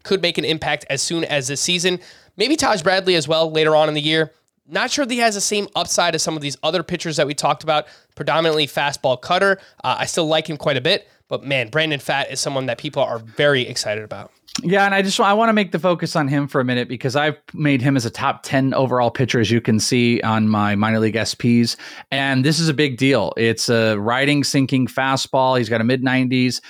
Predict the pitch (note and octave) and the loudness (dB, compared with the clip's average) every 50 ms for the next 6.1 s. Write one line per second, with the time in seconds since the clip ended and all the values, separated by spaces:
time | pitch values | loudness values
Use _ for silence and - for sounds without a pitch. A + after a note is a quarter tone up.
0 | - - - A2+ A#2+ - - B2 C3+ C3+ - - B2+ B2+ B2 - - C3+ B2 A2 | -16 -6 -2 -2 0 2 2 2 0 0 0 0 0 0 0 0 0 0 0 0
1 | - - A#2+ B2 C#3+ C#3+ - - - - A#2 A#2 B2 B2 B2+ B2+ B2 A#2+ C3 A2 | -2 -2 0 0 0 0 -2 -2 -2 -2 0 0 2 2 2 2 2 0 -2 -2
2 | - - A2+ A#2 B2 A#2 - A#2 B2 B2+ C3 - - E3 D#3+ D#3 C3 D3 C3+ A2 | 0 -2 0 0 0 -2 -2 -2 -4 -2 -4 -2 -2 0 0 0 0 0 -2 0
3 | G#2 A2 A#2+ C3 C3+ - - D3+ D3 - - C#3 C3 B2+ - - C3 B2+ B2 - | 0 2 2 2 0 0 -2 -2 -2 0 2 0 0 2 2 2 2 2 0 -2
4 | - - - - - - - - C#3 C3+ D3 D3+ D3+ D3+ C#3 - - D3 C#3 C#3 | -6 -14 -18 -16 -16 -16 -6 -4 -2 0 2 2 2 0 0 0 0 0 2 2
5 | C3 - - C3 C3 B2+ - - _ - - - - - - D3+ D#3 D#3+ D#3 D#3 | 2 2 2 2 0 0 -2 -6 _ -20 -20 -20 -20 -10 -6 -4 -2 0 2 2
6 | D3+ C#3+ | 2 0